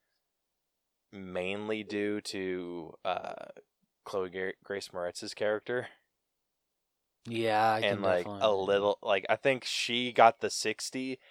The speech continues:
Speaker 1: and then Tom and Jerry got that extra five. <laughs>
Speaker 2: <laughs> Fair enough.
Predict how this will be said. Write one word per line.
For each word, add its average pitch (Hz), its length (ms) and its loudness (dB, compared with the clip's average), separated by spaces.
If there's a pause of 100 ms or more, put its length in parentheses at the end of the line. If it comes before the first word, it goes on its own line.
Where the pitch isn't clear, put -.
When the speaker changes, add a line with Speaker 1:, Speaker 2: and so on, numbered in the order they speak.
(200)
Speaker 1:
and 110 100 -4
then 101 140 0
Tom 110 240 4
and 101 100 -6
Jerry 98 360 4
got 95 260 2
that 90 220 2
extra - 320 -6
five. 82 580 0 (300)
<laughs> - 120 -4 (260)
Speaker 2:
<laughs> - 440 4 (2000)
Fair 247 260 6
enough. 165 360 8